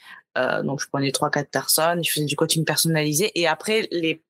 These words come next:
premiers, les premiers trucs que j'ai créés à vendre comme ça, en, euh, qui sont pas personnalisés, qui sont des formations,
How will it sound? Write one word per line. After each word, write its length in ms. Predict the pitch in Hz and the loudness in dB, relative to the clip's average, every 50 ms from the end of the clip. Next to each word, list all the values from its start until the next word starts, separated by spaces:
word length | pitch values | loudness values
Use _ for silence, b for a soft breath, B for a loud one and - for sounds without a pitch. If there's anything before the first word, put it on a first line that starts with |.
| _ _ - | _ _ -10
premiers, 540 | - - 226 233 233 233 233 240 233 214 - - | -4 0 0 2 2 2 2 2 2 2 0 -4
les 80 | 175 | -6
premiers 280 | - _ - 208 214 208 | -6 _ 2 2 2 2
trucs 180 | - - 196 | 0 -2 -2
que 80 | - 202 | 0 2
j'ai 120 | 180 180 | 2 2
créés 280 | 180 - - 202 202 196 | 0 -2 0 0 2 2
à 100 | 180 170 | 2 2
vendre 300 | 156 147 180 196 196 180 | 0 0 0 0 0 0
comme 160 | - 165 156 | 0 -2 -2
ça, 220 | 151 - 185 175 165 | 0 0 2 2 2
en, 440 | 156 143 143 139 139 139 139 139 B B B B B B B B B B B _ - - | 2 2 0 0 0 -2 -4 -6 B B B B B B B B B B B _ -2 0
euh, 240 | 139 131 127 - - | 0 2 0 0 0
qui 120 | - - | 2 2
sont 160 | - 156 156 | 2 2 2
pas 140 | - 165 165 | 0 0 0
personnalisés, 720 | - 165 156 - - 160 160 156 156 151 147 147 175 180 | 0 2 2 2 2 2 2 2 2 2 2 2 2 2
qui 100 | - - | 2 2
sont 100 | - 165 | 2 2
des 80 | 156 147 | 2 0
formations, 640 | - - - 165 170 160 156 160 - 202 214 226 | 0 0 0 0 2 2 2 2 2 0 0 -2